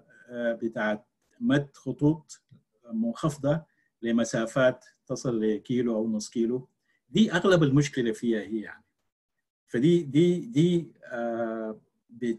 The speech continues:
بن-، بن-، بنلاحظ فيها فاقد زي اثناشر ل أربعتاشر في المية. لو جمعت ال-،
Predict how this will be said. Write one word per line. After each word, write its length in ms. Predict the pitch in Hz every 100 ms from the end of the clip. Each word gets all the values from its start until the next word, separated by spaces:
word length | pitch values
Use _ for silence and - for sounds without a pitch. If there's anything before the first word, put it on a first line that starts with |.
| -
بن-، 220 | 131 143
بن-، 380 | 139 - 123 123
بنلاحظ 640 | 110 120 131 147 170 180 -
فيها 180 | 180
فاقد 360 | 147 160 160 156
زي 220 | 135 127
اثناشر 540 | 113 131 143 143 147 123
ل 120 | 113
أربعتاشر 520 | 110 107 117 135 127
في 80 | -
المية. 280 | 120 117 110
لو 140 | 127
جمعت 360 | 135 170 202 180
ال-، 280 | 160 123